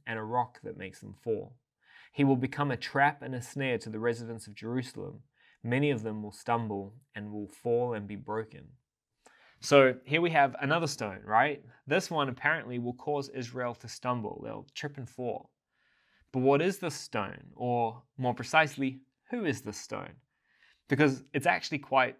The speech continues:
explicit, right? "You must recognize the authority of the Lord of heaven's armies. He is the one you must respect. He will be a stone that makes them stumble and a rock that makes them fall." So this stone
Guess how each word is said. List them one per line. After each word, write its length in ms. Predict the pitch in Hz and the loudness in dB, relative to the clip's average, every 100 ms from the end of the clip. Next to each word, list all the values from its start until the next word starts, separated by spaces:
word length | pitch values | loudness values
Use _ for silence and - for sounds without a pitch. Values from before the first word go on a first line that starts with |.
| _ | _
explicit, 600 | 123 - 185 190 107 - | -14 -6 -4 -4 -6 -6
right? 320 | 101 120 175 - _ _ _ _ _ | 2 2 2 -6 _ _ _ _ _
"You 100 | - | 0
must 260 | 143 185 - | 0 0 -2
recognize 540 | 165 151 143 139 135 | -4 -2 -2 0 0
the 100 | 135 | -2
authority 560 | 123 123 135 139 143 143 | -4 2 2 4 2 -2
of 140 | 113 | -6
the 80 | 113 | -6
Lord 260 | 120 120 127 | -4 -4 -4
of 80 | 117 | -6
heaven's 320 | 123 117 110 | -8 -8 -2
armies. 640 | 117 117 107 107 - - - | 0 0 -4 -12 -18 -20 -8
He 160 | - | -2
is 120 | 131 123 | -2 -2
the 80 | |
one 200 | 117 113 | -4 -4
you 100 | 110 | -4
must 220 | 110 107 - | -10 -12 -10
respect. 600 | - - 135 104 - - _ _ _ _ _ _ _ _ _ _ _ | -12 -2 -2 -2 -8 -20 _ _ _ _ _ _ _ _ _ _ _
He 320 | - - 202 | -10 0 2
will 180 | 220 165 | 2 0
be 240 | 135 147 143 | 2 2 2
a 160 | 127 | -2
stone 600 | 127 - 139 131 107 107 - | -4 -2 0 0 -2 -6 -4
that 200 | 120 113 | -2 0
makes 240 | 127 131 | -2 -2
them 160 | - 120 | -8 -10
stumble 420 | - 120 120 113 | -4 -2 -2 -6
and 80 | 110 | -6
a 40 | |
rock 200 | 107 104 | -6 -8
that 140 | 113 104 | -10 -10
makes 240 | 104 - | -10 -10
them 100 | 110 | -16
fall." 480 | 98 110 110 - - _ _ _ _ _ _ _ _ _ | -6 -6 -6 -10 -20 _ _ _ _ _ _ _ _ _
So 400 | - 131 127 127 | 2 4 4 2
this 240 | - 151 196 | 0 0 0
stone 800 | - - - 156 110 107 160 | -4 -6 2 2 2 0 -4